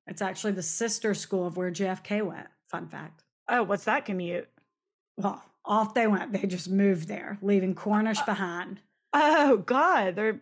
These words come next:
Speaker 2: all right.
Speaker 1: All for
Speaker 2: Next.
Speaker 1: kindergarten, too. I'm like, all for a child to learn A B Cs. All right.
Speaker 2: Oh,
Speaker 1: It's your
Speaker 2: God.
Speaker 1: call.
Speaker 2: That stresses me out. I can't imagine.
Speaker 1: I know.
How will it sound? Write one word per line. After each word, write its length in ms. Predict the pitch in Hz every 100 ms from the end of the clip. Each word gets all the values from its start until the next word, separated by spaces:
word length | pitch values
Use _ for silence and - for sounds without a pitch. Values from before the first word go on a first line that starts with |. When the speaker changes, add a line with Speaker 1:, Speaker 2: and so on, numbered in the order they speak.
| -
Speaker 2:
all 120 | 226
right. 380 | 349 494 190 -
Speaker 1:
All 180 | - 311
for 60 | 208
Speaker 2:
Next. 240 | 254 247
Speaker 1:
kindergarten, 640 | 214 247 214 208 190 196 175
too. 200 | 233 202
I'm 80 |
like, 160 | 196 202
all 200 | 214 277
for 160 | - 349
a 60 |
child 380 | - 254 220 247
to 80 | 240
learn 200 | 226 220
A 160 | 202 202
B 120 | 220
Cs. 420 | - 185 214 220
All 80 | 190
right. 400 | 247 381 320 277
Speaker 2:
Oh, 180 | - - _ _
Speaker 1:
It's 140 | -
your 80 | 202
Speaker 2:
God. 100 | -
Speaker 1:
call. 500 | 269 285 196 196 - _ _ -
Speaker 2:
That 240 | 175 156 -
stresses 500 | - 160 - 156 -
me 120 | 175
out. 260 | 175 - 202
I 40 |
can't 380 | - 196 165 - -
imagine. 640 | 175 160 160 - - 196 _ _ -
Speaker 1:
I 80 | 185
know. 220 | 185 -